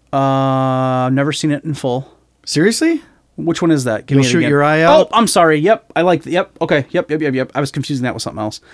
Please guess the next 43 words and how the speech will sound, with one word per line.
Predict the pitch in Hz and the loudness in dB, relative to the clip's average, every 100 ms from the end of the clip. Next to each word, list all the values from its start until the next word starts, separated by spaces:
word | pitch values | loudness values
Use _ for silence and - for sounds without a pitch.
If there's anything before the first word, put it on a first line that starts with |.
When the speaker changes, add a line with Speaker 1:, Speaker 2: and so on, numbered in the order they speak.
| - | -10
Speaker 2:
Okay. | 110 98 | -6 -2
Speaker 1:
Um, | 107 147 147 | 2 2 2
I | 143 | 2
do | 151 180 | 2 4
like | 220 269 | 4 4
that | 175 170 | 4 2
one. | 185 233 - - - _ _ | 2 0 -4 -20 -20 _ _
Funny | - - 190 262 | -10 0 4 6
though, | 262 285 | 6 6
I | 170 175 | 4 2
didn't | 190 208 | 2 -2
see | - 214 | -2 -2
that | 196 196 151 | 0 0 4
in | 160 139 | 2 2
full | - 208 185 | 0 0 2
until | 135 139 156 | 0 0 0
about | 139 131 | 0 0
five | 143 135 | -2 -2
years | 123 120 | -2 -6
ago. | 110 - - _ _ _ _ _ _ _ - | -6 -10 -14 _ _ _ _ _ _ _ -6
See, | 202 214 | 0 2
as | 190 | 2
a | |
kid | 175 | 0
Speaker 2:
Really? | 240 175 | -2 2
Speaker 1:
growing | 180 165 | 4 4
up, | 190 156 | 2 2
we | 156 | 2
didn't | 165 151 | 2 0
ever | 139 131 | 0 0
really | 135 131 | 0 -2
watch | 117 135 - - | -2 -4 -4 -2
that. | 185 - | 0 0
I | 151 175 | 0 4
know | 196 | 4
a | |
lot | 160 180 | 4 2
of | |
people | 143 139 | 0 -4
grew | 139 135 | 0 0
up | 127 120 | 0 -2
watching | 131 - 107 | -4 -4 -10
that. | 85 62 | -10 -14